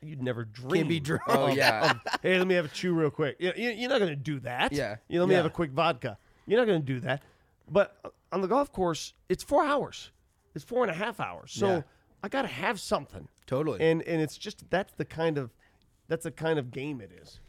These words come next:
Speaker 2: And
Speaker 3: Yeah.
Speaker 2: it, and it kinda cuts the nerves a little bit. Like,
Speaker 1: Yeah.
Speaker 2: even when I was on playing, like, mini tours and stuff, obviously you don't drink. What it, it's very frowned upon. There'd be,
Speaker 1: Yeah,
Speaker 2: there'd
Speaker 1: I, I bet. I bet. Listen, man,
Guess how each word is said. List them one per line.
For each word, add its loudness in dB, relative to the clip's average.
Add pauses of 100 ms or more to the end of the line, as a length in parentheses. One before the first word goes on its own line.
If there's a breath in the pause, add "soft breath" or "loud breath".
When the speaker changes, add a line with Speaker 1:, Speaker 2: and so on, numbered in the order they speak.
Speaker 2:
And 0
Speaker 3:
Yeah. 2
Speaker 2:
it, -4
and 0
it -6
kinda -2
cuts -4
the -4
nerves -4
a -2
little 0
bit. 0
Like, -4
Speaker 1:
Yeah. -2
Speaker 2:
even 0
when 2
I 0
was 0
on -4 (460 soft breath)
playing, 2
like, -4
mini -2
tours -2
and -4
stuff, -6
obviously -4
you -4
don't -6
drink. -10 (180)
What -4 (340 soft breath)
it, -6
it's -8
very 2
frowned 0
upon. -4 (300 soft breath)
There'd 4
be, 2
Speaker 1:
Yeah, 4
Speaker 2:
there'd 8
Speaker 1:
I, 4
I 4
bet. 2
I 4
bet. -4
Listen, 2
man, 0